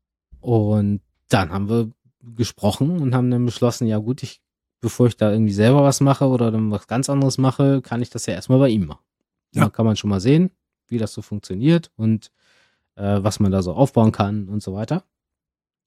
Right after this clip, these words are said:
Speaker 1: Kam zu, bei ihm ne, zu einer ganz guten Zeit, weil er sehr, sehr viel zu tun hatte und, ähm, ich konnte dann da so ein bisschen unterstützen,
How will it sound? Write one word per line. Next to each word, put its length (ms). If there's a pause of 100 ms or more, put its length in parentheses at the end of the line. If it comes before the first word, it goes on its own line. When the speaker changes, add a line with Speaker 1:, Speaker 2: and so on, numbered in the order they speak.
(140)
Speaker 1:
Kam 460
zu, 180
bei 140
ihm 160
ne, 100
zu 160
einer 120
ganz 200
guten 180
Zeit, 300
weil 100
er 100
sehr, 480
sehr 240
viel 340
zu 100
tun 240
hatte 400
und, 460
ähm, 400 (300)
ich 180
konnte 240
dann 80
da 120
so 80
ein 40
bisschen 240
unterstützen, 720